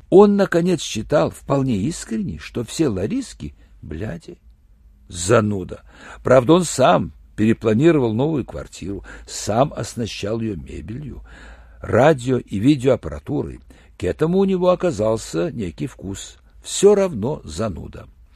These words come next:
Последнее Осмёркина повторила несколько раз. «У вас плохие отношения?» Да нет, вовсе не плохие. У нас самые обыкновенные супружеские отношения.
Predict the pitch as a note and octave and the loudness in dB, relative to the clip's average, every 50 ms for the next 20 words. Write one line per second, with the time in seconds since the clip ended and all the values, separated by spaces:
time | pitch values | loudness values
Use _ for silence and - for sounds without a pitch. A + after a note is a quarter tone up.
0 | - - - - - - - - - - E3 D#3 - - B3 C4 A3+ D#3+ A#2+ A2+ | -20 -20 -20 -20 -20 -20 -12 -2 2 2 2 2 2 0 0 0 2 2 0 -2
1 | F#2+ F#2+ G#2+ A2 - - G3 G#3+ G3+ - - F3+ F#3 E3 - D3+ - - A#2+ A#2 | -2 -2 -6 -6 -2 2 2 2 2 2 -2 -2 -2 0 -2 -2 -2 0 -2 0
2 | C3+ D#3+ E3 D3 A#2 G#2 G2+ A2 G#2+ - - - - - - G#2+ - - - - | 2 2 2 2 2 2 0 0 -2 -4 -6 -8 -6 -6 -6 -8 -8 -8 -14 -16
3 | - - - _ - - - _ - - - - - - - - - - C3+ E3+ | -20 -20 -20 _ -20 -20 -20 _ -20 -20 -20 -20 -20 -20 -20 -18 -10 -4 0 0
4 | F#3+ F#3 - - E3 E3+ E3 - - F#3 F#3+ F#3 E3+ - F3+ E3 - - F#3+ F#3+ | 0 0 0 -4 -2 -2 -2 -2 -2 -2 0 0 -2 -2 -6 -6 -4 -4 -4 -4
5 | F#3 - D2+ - - - - - - - - F2+ B2+ B2+ D3 G3 G#3+ F3+ - - | -4 -4 -8 -10 -14 -20 -20 -20 -18 -8 0 2 4 4 6 4 4 4 2 -2
6 | E2 G#2+ D3+ D#3 - - A3+ B3 A#3+ - A#3 A#3+ G#3+ - - G#3 G3+ G3+ - - | -4 -4 -4 -4 -6 -10 -10 -10 -10 -10 -10 -12 -12 -12 -12 -14 -14 -14 -16 -20
7 | _ - - - - - A#2+ C3 E3 F3+ - - - - C3 D3 E3 F#3 G3+ G#3 | _ -20 -20 -16 -8 -4 0 2 2 2 0 -2 -2 2 2 2 4 4 2 2
8 | G#3 F#3+ G#3 - F#3 F#3 C#3 G#2 G2+ B2+ D#3 F3+ F#3+ G3 G3 E3+ - - - C#3 | 2 0 -4 -4 -2 -4 -2 -2 -2 -2 -2 -2 -2 -2 -2 -4 -2 0 0 0
9 | - - B2+ C3+ C3+ C#3 D3+ - - - C#3 C#3 - - - F2+ - - - - | 0 0 -4 -4 -4 -4 -8 -12 -10 -8 -6 -6 -6 -6 -10 -16 -14 -14 -14 -14
10 | - - - | -14 -14 -14